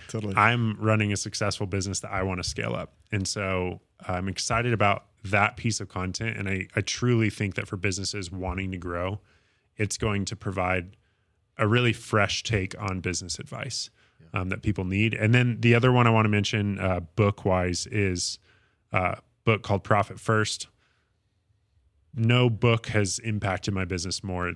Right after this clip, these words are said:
Speaker 2: than in, than that book. Um, there's tons of books. I'm, I'm a huge reader. I've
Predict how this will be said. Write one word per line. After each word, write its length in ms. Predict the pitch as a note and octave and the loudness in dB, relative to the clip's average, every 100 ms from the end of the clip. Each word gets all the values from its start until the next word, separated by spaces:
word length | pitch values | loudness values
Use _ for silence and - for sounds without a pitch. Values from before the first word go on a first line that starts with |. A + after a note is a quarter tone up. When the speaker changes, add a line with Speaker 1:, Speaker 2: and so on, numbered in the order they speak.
| - | -4
Speaker 2:
than 260 | F#2 F2+ | -6 -6
in, 280 | G2 G2 F#2+ G2+ | -8 -8 -8 -6
than 260 | G2 F2+ F2 | -4 -4 -4
that 180 | F2+ | -4
book. 320 | - - - - _ _ _ | -6 -12 -14 -20 _ _ _
Um, 200 | F#2+ E2+ | -6 -4
there's 240 | F2 G#2 - | 0 0 2
tons 260 | - A#2+ A2 | 2 2 2
of 60 | |
books. 300 | A2 G#2 - | 2 0 -2
I'm, 200 | G#2+ F#2+ | -4 -4
I'm 140 | G#2 G2+ | -2 -2
a 40 | |
huge 360 | - B2 A2 F#2+ | 0 2 2 2
reader. 460 | G2+ G#2 G#2+ A2 - | 0 2 0 -2 -4
I've 280 | G2+ F#2 | -4 -4